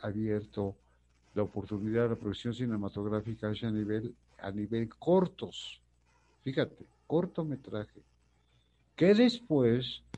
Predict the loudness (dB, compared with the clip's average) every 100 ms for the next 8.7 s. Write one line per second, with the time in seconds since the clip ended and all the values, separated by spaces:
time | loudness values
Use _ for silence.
0 | -12 -10 -6 0 0 2 4 6 6 6
1 | 2 0 0 0 0 -4 -2 0 2 0
2 | 0 -2 -2 -2 -2 -4 -8 -20 -20 -20
3 | _ _ _ 2 6 6 4 0 2 2
4 | 4 4 2 0 0 0 -2 -6 -4 -4
5 | -4 -4 -4 -4 -4 -8 -20 _ _ _
6 | -6 -4 -6 _ _ _ _ -8 -8 -2
7 | -2 0 -2 -6 -18 _ _ _ _ _
8 | -4 0 2 4 2 0